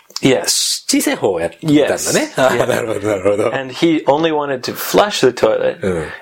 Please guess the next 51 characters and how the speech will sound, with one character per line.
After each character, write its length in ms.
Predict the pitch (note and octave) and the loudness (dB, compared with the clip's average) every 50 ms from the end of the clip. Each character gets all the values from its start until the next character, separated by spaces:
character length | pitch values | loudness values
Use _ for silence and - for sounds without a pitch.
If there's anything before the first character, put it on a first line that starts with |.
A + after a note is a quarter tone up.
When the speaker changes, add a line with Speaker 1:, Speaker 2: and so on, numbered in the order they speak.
| - - | -10 -6
Speaker 1:
Instead, 480 | C#3+ C3+ - - D#3 C#3+ C3 C#3+ D#3+ | -4 -4 0 2 2 2 2 0 2
boo, 180 | G#3 D#4+ F4+ F#4 G#4 A4 A#4 B4 B4 B4 B4 B4 B4 B4 B4+ B4 A#4 - | 2 4 4 4 4 2 2 2 2 2 4 4 4 2 2 0 -2 -2
this 240 | - - - - - | -2 -2 -2 -2 0
nozzle 320 | A2+ A#2 C#3 F3 F3 F3 E3+ | 2 2 2 2 0 -2 0
came 300 | - - C3+ A#2+ A#2 A#2 | 0 0 -2 0 -2 -6
and 80 | A#2 - | -8 -6
he 180 | - - C#3+ C3 A#2+ | -2 -2 -2 0 2
bent 280 | A#2 C#3+ C#3+ D3 C#3 | 4 2 2 4 2
down 260 | C3+ D3 C#3+ C#3+ C#3+ C#3 | 2 2 2 0 -2 -2
to 120 | - B2+ | -2 0
look, 320 | A#2 C3+ D#3+ D#3+ - - - - | 2 2 0 0 -2 -6 0 2
"What's 520 | F3+ G3 A#3 A#3 - - - - - - | 2 2 2 0 -4 -2 -2 -4 -2 0
this 480 | - G#3+ A#3 A3+ - - - - - - - G#3 G3 - _ - - | 0 0 2 0 -2 -2 -2 -2 -2 -4 -8 -18 -20 -20 _ -14 -10
strange 760 | - - - F3 - F3+ F#3 F#3+ G3 F#3+ F3 E3 - - - - _ - - - - - - - - _ - | -8 -6 -6 -2 0 0 2 0 -2 -4 -6 -6 -6 -6 -8 -10 _ -14 -14 -14 -14 -18 -20 -20 -10 _ -2
thing?" 320 | A3 A3+ G#3 F#3 - - - D#3 | 0 0 0 -2 -4 -2 0 0
And 160 | C3 C3 B2+ | 0 0 0
suddenly, 460 | - - D#3 D3+ D#3 D#3 D#3 D3+ - | -2 -2 -2 -2 0 0 0 0 0
wow, 720 | - E3+ F3+ F3+ E3 D#3 D#3 D3 C#3+ C#3+ C#3 C3+ B2+ C3 | 0 2 2 2 0 0 -2 -2 -2 -2 -2 -4 -4 -6
he 180 | - - C#3 C3 B2 | -4 -4 -4 0 2
got 240 | B2+ B2 A#2 A#2 A2+ - - - - - | 2 2 2 2 -2 -4 -6 -6 -6 -4
sprayed. 580 | - - - - - G#2+ A#2 A2+ A2 A2 A2 A2 C#2+ | -2 -2 -2 -2 -2 -2 -2 -2 -2 -2 -4 -6 -6
Speaker 2:
あ 40 | - | -6
あ、 40 | - | -4
な 120 | - D2+ | -4 -4
る 60 | D#2 D#2 | -4 -4
ほ 40 | - - - - - | -4 -4 -4 -6 -2
ど。 60 | G2+ | 2
ベ 120 | G2+ C#3 C#3 | 2 2 2
ン 80 | C3 A#2+ | 2 0
ト 100 | - G2 | 0 0
っ 40 | - | 2
て 80 | - E2+ | 0 -2
い 20 | |
う 40 | - | -2
の 60 | - | -2
は 40 | C#2+ - | -4 -4
こ 220 | - C#2 - - _ _ _ _ _ _ _ _ _ _ _ - | -6 -6 -6 -10 _ _ _ _ _ _ _ _ _ _ _ -20
う、 40 | - - | -12 -6
ち 60 | - C#3 | -4 -4
ょ 20 | |
っ 20 | - | -2
と 60 | - | -2
か 140 | - - A2+ | -2 -4 -2
た-、 240 | - - A#2 A2 - - - | 0 0 -2 -2 -2 -6 -6
か-、 200 | - - A2+ - - _ | -4 -4 -4 -6 -6 _
か 160 | - - B2+ | -2 -2 0
が 140 | B2+ C3+ C3+ | 0 0 0
ん 120 | C3 C#3 | -2 -2
で 120 | C3+ C#3+ D3 | -2 -2 -2
ね。 200 | F#3+ G3 G3 - - - - - | -2 -4 -6 -10 -20 -20 -14 -10
Speaker 1:
Yeah. 260 | A2+ A2+ G#2 G#2+ G2+ | -8 -8 -6 -6 -4